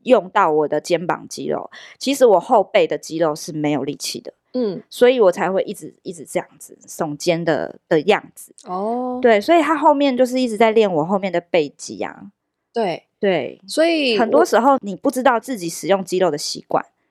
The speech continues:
Speaker 1: 反而是要教练帮你看。
Speaker 2: 没错。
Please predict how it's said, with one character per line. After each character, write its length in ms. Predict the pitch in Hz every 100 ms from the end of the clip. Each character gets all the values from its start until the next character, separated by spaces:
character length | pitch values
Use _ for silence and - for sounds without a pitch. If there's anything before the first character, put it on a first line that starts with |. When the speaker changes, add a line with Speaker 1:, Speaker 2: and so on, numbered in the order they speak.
| _ _
Speaker 1:
反 180 | 196 185
而 80 | 202
是 140 | 247
要 100 | 240
教 220 | 240 220
练 160 | 214 196
帮 160 | 160
你 100 | 156 -
看。 180 | - -
Speaker 2:
没 100 | 175 170
错。 360 | - 190 165